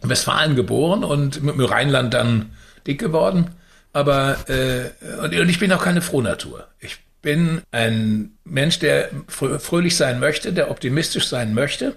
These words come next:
Aber darum muss ich, daran muss ich immer arbeiten. Das passiert nicht automatisch.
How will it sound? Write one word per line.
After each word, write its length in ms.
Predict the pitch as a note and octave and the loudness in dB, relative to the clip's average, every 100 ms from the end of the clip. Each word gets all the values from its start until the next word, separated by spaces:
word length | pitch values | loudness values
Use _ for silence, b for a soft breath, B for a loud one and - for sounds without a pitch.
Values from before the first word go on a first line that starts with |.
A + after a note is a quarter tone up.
| _ _ _ | _ _ _
Aber 220 | G#2+ C#3 | -6 -4
darum 400 | C3+ D3 E3+ F3 | 0 0 4 4
muss 180 | E3+ F3 | 4 2
ich, 140 | D#3+ - | -2 -2
daran 260 | C#3 C#3 | -2 -2
muss 120 | D3+ | -2
ich 100 | D#3 | -2
immer 240 | D#3+ D#3+ D3+ | 0 0 0
arbeiten. 500 | C#3 A2+ F2 - G2+ | -2 -2 -6 -10 -12
Das 480 | G2 - - - - _ _ | -10 -8 -8 -8 -14 _ _
passiert 400 | A#2+ - D#3 - | -2 0 0 0
nicht 160 | - | -4
automatisch. 640 | - F#2 F2+ F2 E2+ - | -4 -6 -8 -6 -8 -10